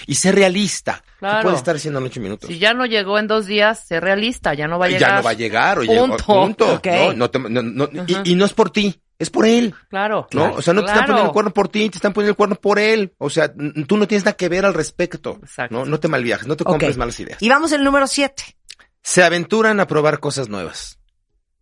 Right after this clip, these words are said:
Speaker 1: Eh,
Speaker 3: No tienen miedo a
Speaker 1: probemos,
Speaker 3: tomar
Speaker 1: va,
Speaker 3: riesgos.
Speaker 1: va,
Speaker 2: Exacto.
Speaker 1: que no pasa nada.
Speaker 3: Claro,
Speaker 1: Y
Speaker 3: si
Speaker 1: si
Speaker 3: no
Speaker 1: no
Speaker 3: sale,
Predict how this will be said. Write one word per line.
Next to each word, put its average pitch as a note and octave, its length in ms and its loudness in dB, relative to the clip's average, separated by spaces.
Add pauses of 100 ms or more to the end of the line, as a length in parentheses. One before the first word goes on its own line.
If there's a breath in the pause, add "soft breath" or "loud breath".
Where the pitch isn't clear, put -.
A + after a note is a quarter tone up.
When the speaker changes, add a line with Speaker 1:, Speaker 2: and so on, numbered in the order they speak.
(360)
Speaker 1:
Eh, F4 60 4 (120)
Speaker 3:
No - 120 4
tienen G4 300 4
miedo F#4+ 120 2
a - 40 6
Speaker 1:
probemos, A#3+ 140 4
Speaker 3:
tomar F#4 180 4
Speaker 1:
va, G#3+ 60 4
Speaker 3:
riesgos. B3 600 0
Speaker 1:
va, G3 60 0
Speaker 2:
Exacto. G#3 360 0
Speaker 1:
que F#3+ 100 0
no G3 140 0
pasa A3 220 2
nada. G3+ 480 2
Speaker 3:
Claro, F#3+ 400 -2
Speaker 1:
Y - 40 -12
Speaker 3:
si C#3+ 100 -2
Speaker 1:
si G3 40 2
Speaker 3:
no F3+ 80 4
Speaker 1:
no G3+ 60 4
Speaker 3:
sale, - 120 2